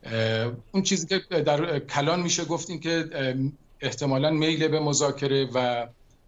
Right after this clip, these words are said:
اه، تلاش برای رفع تحریم‌ها در هر دولتی، اه، در ایران، اه،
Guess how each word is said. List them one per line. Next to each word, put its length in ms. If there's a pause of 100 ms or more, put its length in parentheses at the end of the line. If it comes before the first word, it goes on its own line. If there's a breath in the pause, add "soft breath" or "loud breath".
اه، 160
تلاش 420
برای 260
رفع 280
تحریم‌ها 540
در 220
هر 220
دولتی، 720
اه، 320
در 260
ایران، 380
اه، 300